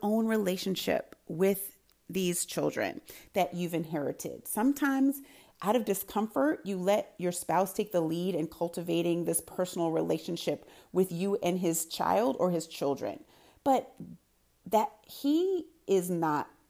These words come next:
having the relationship with them. He already has a relationship with them. It's you that has the relationship with them. So it's important for you to take ownership for your own relationship with your inherited blessings. And depending on the age of the children or the child,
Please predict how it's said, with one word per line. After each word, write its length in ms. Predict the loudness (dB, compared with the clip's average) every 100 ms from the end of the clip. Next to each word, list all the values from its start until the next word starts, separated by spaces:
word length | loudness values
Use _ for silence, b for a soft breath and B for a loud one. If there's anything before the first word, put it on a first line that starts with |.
| _ _ _
having 340 | 0 2 4 4
the 80 |
relationship 560 | 4 2 0 -2 -4 -4
with 140 | -4
them. 180 | 0 0
He 140 | 2 2
already 220 | 4 2
has 240 | 2 0
a 60 | 2
relationship 480 | 2 0 -2 -8 -10
with 120 | -6
them. 260 | -6 -6 B B B -2
It's 200 | 0 -2
you 560 | -6 2 4 4 2 -2 0
that 140 | 2
has 200 | 2 0
the 80 | 0
relationship 460 | 2 0 -2 -6
with 100 | -6
them. 160 | -4 -2
So 140 | -2
it's 140 | -2 0
important 360 | 0 0 -2
for 100 | -4
you 260 | -4 -4 -2
to 100 | -2
take 360 | 0 0 -2 B B B 0
ownership 680 | 4 4 2 2 0 -2 -10 _
for 160 | -2 2
your 240 | 4 2 2
own 180 | 2 4
relationship 760 | 4 2 2 0 2 0 -2
with 300 | 0 0 0
your 120 | 0
inherited 640 | 0 2 2 2 0 -2 2
blessings. 680 | 2 4 2 2 0 -4 B B B -2
And 100 | 0
depending 400 | 2 4 4 6
on 100 | 2
the 100 | 2
age 220 | 0 0
of 100 | -2
the 80 | -6
children 640 | -6 -4 -2 0 0 2
or 100 | 0
the 120 | -2 -4
child, 560 | -2 0 2 0 -2